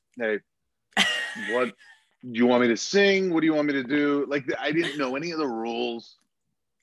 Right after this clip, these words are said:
Speaker 1: They
Speaker 2: I
Speaker 1: were charmed by that. I took an acting class and just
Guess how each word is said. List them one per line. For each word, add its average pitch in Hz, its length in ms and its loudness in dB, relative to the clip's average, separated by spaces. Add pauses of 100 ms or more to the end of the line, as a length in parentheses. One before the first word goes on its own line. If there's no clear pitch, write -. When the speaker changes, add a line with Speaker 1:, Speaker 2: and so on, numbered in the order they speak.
(360)
Speaker 1:
They 95 80 -4
Speaker 2:
I - 20 -2
Speaker 1:
were 110 80 -4
charmed 156 300 4
by 147 140 6
that. 139 300 4
I - 60 -12
took 165 200 -4
an 151 80 0
acting 135 340 -4
class 123 540 -8 (100)
and 98 440 -12 (1600)
just - 320 -16